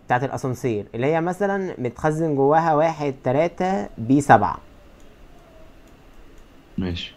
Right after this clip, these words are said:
Speaker 1: ماشي، انا خدت الواحد ده وعايز اطبعه، اروح اطبعه على الكارتة؟ يعني ايه؟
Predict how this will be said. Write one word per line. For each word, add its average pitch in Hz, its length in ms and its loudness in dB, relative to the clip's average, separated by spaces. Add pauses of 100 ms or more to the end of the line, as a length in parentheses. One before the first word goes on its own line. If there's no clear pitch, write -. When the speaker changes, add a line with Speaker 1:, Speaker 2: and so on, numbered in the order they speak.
(220)
Speaker 1:
ماشي، 131 320 0 (320)
انا 170 120 4
خدت 196 260 4
الواحد 165 480 2
ده 123 160 -8 (220)
وعايز 147 560 -4
اطبعه، 120 500 0 (760)
اروح 160 200 0
اطبعه 170 300 2
على 165 200 2
الكارتة؟ 185 480 -4 (100)
يعني 117 240 -6
ايه؟ 123 240 -6